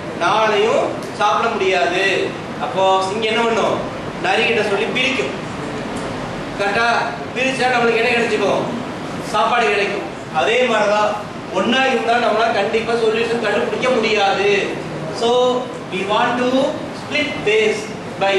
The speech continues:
using trigonometric formula. Cos A sin B equal to, என்ன ஃபார்முலா? Cos A sin B, one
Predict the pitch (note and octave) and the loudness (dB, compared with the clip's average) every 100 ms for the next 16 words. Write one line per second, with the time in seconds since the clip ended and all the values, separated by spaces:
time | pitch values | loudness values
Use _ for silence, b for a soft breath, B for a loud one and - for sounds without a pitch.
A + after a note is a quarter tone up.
0 | A3+ A#3 - A3 A3 G#3 A3 A3+ G#3 - | 4 2 0 -4 -4 -2 0 2 2 0
1 | G#3 G#3 F#3+ F#3 F3+ F3+ G3 G3 G3+ - | -2 0 0 0 0 2 2 2 0 -6
2 | - - - - - - - - - - | -12 -12 -12 -12 -12 -12 -8 -6 -6 -8
3 | C5+ C5+ - - - - - - - - | -8 -8 -8 -8 -8 -8 -8 -8 -8 -8
4 | - - G#3+ A3 A#3 A#3 A#3 A#3 G#3+ A3 | -6 0 2 4 4 4 4 4 2 2
5 | A3 A3+ A3+ G#3+ - F#3 F3+ G3+ G#3 G3 | 2 2 0 0 0 0 2 4 4 2
6 | - - - - - - - - - - | 0 -4 -10 -10 -10 -10 -10 -8 -8 -8
7 | - - - - - G#3 B3 A#3 G#3 F#3 | -8 -8 -8 -8 -4 0 2 4 2 2
8 | G3 G#3+ G#3+ G#3+ G#3 G3+ G3 G3 - F4 | 2 2 2 2 2 2 2 2 2 0
9 | - - F3+ G#3 | -2 -2 0 2